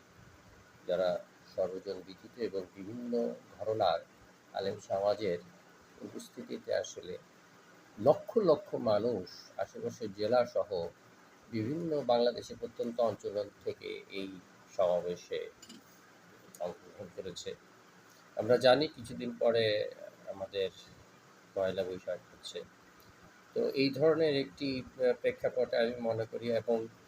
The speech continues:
আহ, ফিলিস্তিনে আপনি জানেন যে গাজায় ভয়াবহ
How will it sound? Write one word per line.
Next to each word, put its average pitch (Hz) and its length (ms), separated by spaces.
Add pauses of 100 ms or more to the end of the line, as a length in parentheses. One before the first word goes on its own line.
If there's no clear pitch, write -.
(380)
আহ, 101 1040 (300)
ফিলিস্তিনে 117 720
আপনি 101 320
জানেন 110 360
যে 92 300 (840)
গাজায় 104 500 (140)
ভয়াবহ 123 600